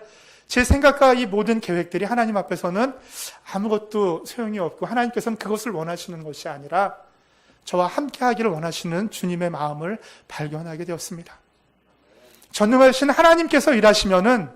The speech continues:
제가 몇 시간 며칠을 누워져서도 갈 수 없는, 도달할 수 없는 그곳에 동풍을 일으키셔서 한순간에 도착하게 만드시는 분이 전능하신 주님이신 줄로 믿습니다.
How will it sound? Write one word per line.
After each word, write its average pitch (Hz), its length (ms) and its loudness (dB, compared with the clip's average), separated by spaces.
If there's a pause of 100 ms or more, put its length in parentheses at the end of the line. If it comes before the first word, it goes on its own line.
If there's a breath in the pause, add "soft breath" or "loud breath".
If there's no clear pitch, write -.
(840 soft breath)
제가 247 280 4
몇 220 160 8
시간 294 360 4
며칠을 226 460 4
누워져서도 220 880 6
갈 180 200 2
수 202 180 2
없는, 180 220 2
도달할 233 380 6
수 226 140 -2
없는 196 200 -2
그곳에 170 560 2 (320 loud breath)
동풍을 302 500 4
일으키셔서 233 520 0
한순간에 311 760 4 (280 loud breath)
도착하게 214 760 4
만드시는 185 520 -4
분이 190 420 0 (240 loud breath)
전능하신 190 520 2
주님이신 202 520 -2
줄로 175 240 -2
믿습니다. 165 540 -2